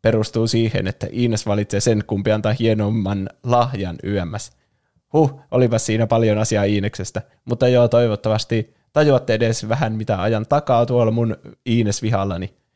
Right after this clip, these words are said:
Ai niin, mun suosikki akkarihamot on yksi, Roope Ankka, kaksi, Taikaviitta, kolme, Milla Magia, tuossa järjestyksessä.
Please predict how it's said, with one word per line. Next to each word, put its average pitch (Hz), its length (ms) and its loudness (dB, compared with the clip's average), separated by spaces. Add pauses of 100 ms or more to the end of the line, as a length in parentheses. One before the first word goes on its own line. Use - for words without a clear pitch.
(120)
Ai 127 160 4
niin, 113 260 -4
mun 127 180 -4
suosikki 117 680 -2
akkarihamot 104 800 -2 (240)
on 101 300 -2 (420)
yksi, 127 400 -2
Roope 120 280 4
Ankka, 110 460 0 (160)
kaksi, - 440 -4
Taikaviitta, 117 580 2 (140)
kolme, 117 480 2
Milla 107 240 2
Magia, 95 300 -6 (180)
tuossa - 260 -2
järjestyksessä. 101 720 -4